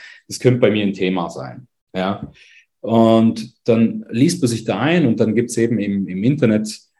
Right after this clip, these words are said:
ähm, diese Tests, die wirst du auch nochmal ver-, verlinken, zum Beispiel, also das sind einfach Fragebögen, wo man, wo man sich, äh,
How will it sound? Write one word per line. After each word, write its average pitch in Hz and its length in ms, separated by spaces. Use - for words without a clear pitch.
ähm, 95 420
diese 90 220
Tests, - 540
die 104 100
wirst 104 220
du 98 100
auch 95 220
nochmal 92 300
ver-, - 160
verlinken, 113 580
zum 107 140
Beispiel, 101 240
also 95 140
das 90 80
sind 98 100
einfach 107 240
Fragebögen, 139 880
wo 107 100
man, 101 300
wo 101 100
man 95 320
sich, - 400
äh, 92 400